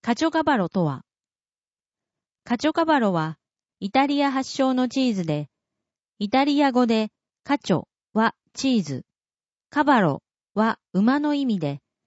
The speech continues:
長い棒に吊るしてチーズを熟成させる様子が、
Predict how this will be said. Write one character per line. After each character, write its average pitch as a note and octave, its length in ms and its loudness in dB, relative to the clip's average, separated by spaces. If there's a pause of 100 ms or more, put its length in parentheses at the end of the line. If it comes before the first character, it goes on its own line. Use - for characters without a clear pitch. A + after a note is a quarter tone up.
(360)
長 B3 320 2
い D4 100 0
棒 A3 220 2
に G3+ 160 -2
吊 G#3 160 -4
る G#3+ 100 2
し - 140 -10
て F#3+ 240 -2
チ D#4 260 -4
ー C#4 60 -6
ズ A#3 100 0
を G3 100 2
熟 F3 280 -8
成 C4 260 -2
さ C4 140 -4
せ C4 120 -2
る B3 140 -2
様 A3+ 180 2
子 A3 160 -6
が、 F#3 240 -4